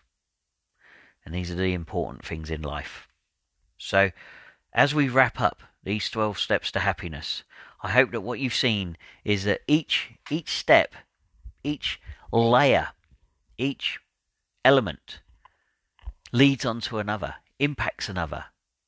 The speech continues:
And when we bring them all together, what we have is a really good list of things that we can focus on that we can start to work out and bring curiosity.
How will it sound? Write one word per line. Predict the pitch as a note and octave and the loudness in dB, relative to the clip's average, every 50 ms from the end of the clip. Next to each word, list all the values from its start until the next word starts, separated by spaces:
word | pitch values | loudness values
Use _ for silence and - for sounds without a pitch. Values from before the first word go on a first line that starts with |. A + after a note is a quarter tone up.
| _ _ _ _ _ _ _ _ _ _ | _ _ _ _ _ _ _ _ _ _
And | - G#2 A2+ A2+ A2 G#2+ | -4 -2 -2 -2 -2 -4
when | G#2 - G#2 B2 D3+ F3+ | -6 -4 -2 -2 -2 0
we | F#3+ F#3+ F3 | -2 -4 -4
bring | D3 - C#3 C#3+ C#3 C3 | -2 0 0 0 0 0
them | B2 A#2 A2 - _ | -2 -4 -4 -6 _
all | - B2 C3 C3 B2+ A#2+ A2 - | 0 0 2 2 0 -2 -4 -6
together, | - G2 - C3 C3 A#2 - C2+ - - - - _ _ _ _ _ _ _ _ _ _ _ _ _ _ _ _ _ _ _ _ _ | -8 -2 0 2 2 2 0 -4 -6 -6 -10 -14 _ _ _ _ _ _ _ _ _ _ _ _ _ _ _ _ _ _ _ _ _
what | - C3 D#3 B2 | -4 -4 -2 0
we | C3 A#2 | 0 0
have | F#2 - C#3 C#3 A2+ F#2 | 0 0 0 0 0 0
is | F#2 F2+ F#2 | -2 -2 -2
a | F#2+ F2+ | -4 -4
really | F2+ F#2 G2 G2 G2+ A2+ B2 C3 B2+ B2 A2+ A2 F#2+ F2 - _ | -6 -6 -8 -6 -2 0 2 2 4 4 2 0 0 -4 -10 _
good | - D#3 E3 B2 F2 D#2+ D#2+ E2 - _ _ _ _ _ _ _ _ _ | -4 -2 0 0 0 0 -4 -8 -14 _ _ _ _ _ _ _ _ _
list | G#2 G#2+ A2+ C3 D3 - - - | -2 0 2 2 2 2 0 -2
of | D3 - | -4 -4
things | - - C3 A2 G#2 F#2 | -2 -2 -2 -2 -2 -4
that | F#2 - - | -8 -6 -6
we | G#2 A2+ | -6 -6
can | - - A#2+ | -6 -8 -10
focus | G2 - - - C#3+ C#3+ D3+ - - - - - - | -10 -12 -4 2 2 4 4 2 0 -4 -4 -4 -6
on | D2 D2 C#2+ - _ _ _ _ - - - - _ _ - | -6 -10 -14 -18 _ _ _ _ -20 -20 -20 -20 _ _ -4
that | A2 | -2
we | A2+ B2+ | 0 0
can | A#2+ - A#2+ | 0 -2 -4
start | G#2 - - A#2 G#2+ F#2 - | -6 -4 -2 -2 -2 -2 -4
to | - A2 | -6 -8
work | G2 G2 G2 G2+ A2+ B2 B2 A#2 - - | -8 -8 -6 0 2 2 2 2 0 -2
out | C3 A2+ G#2 - - | -4 -4 -4 -4 -6
and | G2 F#2 | -8 -6
bring | F#2+ A2+ A2 G#2+ | -4 -4 -4 -4
curiosity. | - - - A#2+ G#2+ G#2 G#2+ A#2 A#2+ - - - E2+ D#2 D2+ | -6 -6 -2 -2 0 0 0 0 -2 -4 -6 -4 -6 -6 -6